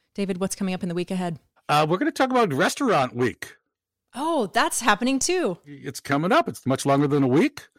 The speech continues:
Speaker 2: but I'm gonna do a little exploring. Uh, we're gonna talk a little bit about the, uh, not only what's out there, there's a lot of restaurants participating, but the kind of the business impact as well for Chicago,
Speaker 1: Mm-hmm.
Speaker 2: that Restaurant Week has. Some good deals and, you know,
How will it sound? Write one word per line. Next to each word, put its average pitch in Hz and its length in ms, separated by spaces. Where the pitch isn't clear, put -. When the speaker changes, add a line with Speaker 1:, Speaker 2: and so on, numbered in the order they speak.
Speaker 2:
but 131 100
I'm 127 80
gonna 139 140
do 143 140
a - 20
little 139 240
exploring. 170 640
Uh, 160 180
we're 123 140
gonna 127 140
talk - 260
a 160 80
little 220 240
bit 302 80
about 240 240
the, 160 320
uh, 151 60
not 170 180
only 170 240
what's 143 300
out 139 180
there, 135 360
there's 90 200
a 87 60
lot 98 340
of 98 80
restaurants 95 380
participating, 90 580
but 127 140
the 131 100
kind 143 180
of 117 60
the - 60
business 113 360
impact 127 500
as 104 140
well 113 240
for 139 140
Chicago, 127 480
Speaker 1:
Mm-hmm. 196 240
Speaker 2:
that 98 160
Restaurant 101 320
Week 104 180
has. 123 280
Some 110 240
good 104 180
deals 147 460
and, 101 280
you 143 140
know, 170 240